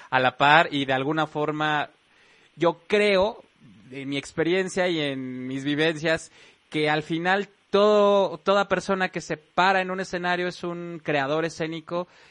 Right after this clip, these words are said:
y dependiendo el género que vaya a interpretar,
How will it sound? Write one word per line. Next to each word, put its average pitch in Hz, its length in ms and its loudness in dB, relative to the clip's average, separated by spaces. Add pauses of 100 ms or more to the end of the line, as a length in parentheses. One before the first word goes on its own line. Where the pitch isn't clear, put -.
(320)
y 165 80 -6
dependiendo 147 1120 0
el 214 80 4
género 165 540 -2
que 127 160 -6
vaya 135 380 -2
a 123 40 -4
interpretar, 123 920 -4